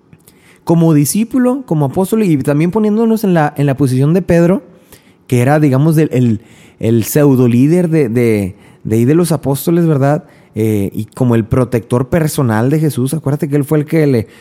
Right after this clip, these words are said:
le cortó la oreja a Malco. Pues él trae como un, una, una agenda, ¿verdad? Un, un tiempo, trae una, un, un, como una responsabilidad sobre, sobre Jesús de decir, "Ya, te, me preocupas, estamos en peligro o estamos,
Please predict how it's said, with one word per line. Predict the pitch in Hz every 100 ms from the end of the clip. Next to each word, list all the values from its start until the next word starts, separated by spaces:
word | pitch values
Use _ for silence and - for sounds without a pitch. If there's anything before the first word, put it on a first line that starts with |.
| -
le | 123 120
cortó | 127 - 127
la | 123
oreja | 127 135 147
a | 123
Malco. | 107 104 107 160 - _ _ _ - _ _ _ _ _
Pues | 143 143
él | 156
trae | 185 196
como | 220 220
un, | 185 170
una, | 165 175 208 202
una | 151 165
agenda, | 190 - 180 226
¿verdad? | 175 131 151
Un, | 180
un | 208 196 -
tiempo, | 156 202 202 160
trae | 127 131
una, | 156 190 202 - - - _
un, | -
un, | 131 143 120 139 143 147 143 123 - - -
como | 147 135
una | 160
responsabilidad | 214 208 - 165 143 127 113 107 117 -
sobre, | - 202 147
sobre | 131 - - 131
Jesús | 113 113 131
de |
decir, | 127 135 127 104
"Ya, | - 220 392 370 _ _ _ _ _
te, | - - 85 -
me | 143 135
preocupas, | 143 131 - 226 226 294 262 135 - - _ _ _ _
estamos | 120 127 160 175 220
en | 220 190
peligro | 165 160 175 175 170
o | 143
estamos, | 120 131 151 190 196